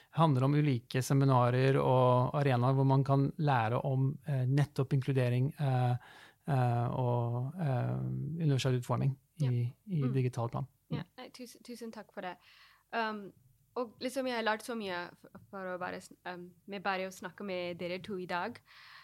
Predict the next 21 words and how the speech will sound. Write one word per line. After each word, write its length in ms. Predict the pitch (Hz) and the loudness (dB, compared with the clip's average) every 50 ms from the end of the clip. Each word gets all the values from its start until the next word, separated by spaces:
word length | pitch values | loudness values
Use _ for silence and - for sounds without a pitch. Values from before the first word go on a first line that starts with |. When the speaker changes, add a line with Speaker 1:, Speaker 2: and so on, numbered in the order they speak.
| - _ _ - | -20 _ _ -8
Speaker 2:
Um, 420 | 214 220 208 202 196 190 185 170 - _ _ _ _ _ _ _ _ _ _ _ _ _ _ _ | -6 -4 -4 -4 -6 -8 -10 -14 -16 _ _ _ _ _ _ _ _ _ _ _ _ _ _ _
og 140 | - 233 220 | -10 -8 -6
liksom, 400 | 240 233 226 - 254 240 220 - - | -4 -6 -4 -4 -6 -6 -6 -8 -8
mest 280 | - 220 233 - - 208 | -8 -8 -8 -8 -10 -10
viktig 340 | 214 247 - - 254 240 | -10 -10 -8 -8 -12 -10
for 140 | 240 226 202 - | -8 -8 -8 -4
alle 240 | - 180 185 214 226 | -4 -4 -4 -4 -4
oss 240 | 220 202 190 - - - - | -6 -6 -8 -10 -12 -10 -8
å 420 | 190 190 185 185 185 185 180 175 | -8 -6 -6 -6 -6 -8 -8 -8
vite 240 | 175 180 170 - - | -8 -10 -10 -6 -6
er 160 | 190 180 175 | -6 -4 -4
liksom, 300 | 165 165 170 - 196 196 | -6 -10 -10 -10 -12 -12
technology 720 | - 208 - - 196 190 190 196 185 - 190 185 180 - _ _ - | -12 -12 -10 -8 -6 -6 -6 -6 -6 -8 -8 -8 -8 -10 _ _ -14
is 160 | 185 175 - | -12 -12 -10
just 180 | 180 170 - - | -10 -12 -12 -14
technology, 580 | - 170 - 190 175 160 170 180 185 - 233 226 | -16 -16 -14 -12 -10 -8 -8 -10 -10 -10 -10 -12
it's 140 | 214 - | -10 -10
neither 280 | 196 180 165 165 160 170 | -10 -10 -8 -8 -8 -8
good 220 | 170 - 170 165 | -10 -8 -8 -8
or 100 | 180 170 | -8 -8
bad. 380 | 160 165 170 165 214 254 285 | -8 -6 -4 -4 -4 -4 -6